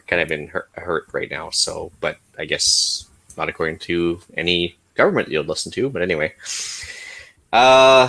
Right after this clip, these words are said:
speaking of which, so over in Lebanon and Syria right now, people are being accused of robbing banks because they're going in there to demand their own money. Banks are saying no, so they're going back in armed and getting their own money out.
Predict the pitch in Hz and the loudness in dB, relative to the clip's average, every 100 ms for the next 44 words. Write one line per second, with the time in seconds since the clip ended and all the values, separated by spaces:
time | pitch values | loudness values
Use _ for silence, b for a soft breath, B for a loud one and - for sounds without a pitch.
0 | 113 - 220 247 135 180 - - - - | 0 -6 -2 2 4 4 4 0 0 -6
1 | - - 139 139 139 139 - _ _ 175 | -4 2 4 4 2 0 -6 _ _ -2
2 | 185 185 170 170 165 160 139 120 - 110 | 0 0 0 -2 -4 -6 -8 -12 -2 0
3 | 143 151 147 139 101 - 120 151 110 80 | 2 2 0 0 -2 -2 0 0 2 0
4 | 107 101 92 80 85 104 127 _ _ _ | -2 -2 -4 -2 -2 -2 -4 _ _ _
5 | - - - - - 135 127 98 104 95 | -20 -16 -12 -10 -8 0 2 2 2 -2
6 | - 110 90 90 92 98 87 98 90 - | -2 -2 -2 0 0 0 2 2 2 -6
7 | - - 90 80 85 80 87 90 101 95 | -6 -6 -4 -4 -4 -2 0 2 2 2
8 | 92 92 90 _ - 87 82 82 90 90 | 4 4 2 _ -2 -2 0 0 0 0
9 | 90 87 92 90 85 90 85 82 95 - | -2 0 0 2 0 -2 -2 -2 -2 0
10 | 85 82 92 - 87 90 87 87 - 90 | 0 2 0 0 -2 0 0 0 0 0
11 | 87 151 151 98 85 82 87 82 85 82 | 2 2 2 -2 -4 -4 -4 -4 -4 -4
12 | 85 82 80 | -2 0 -2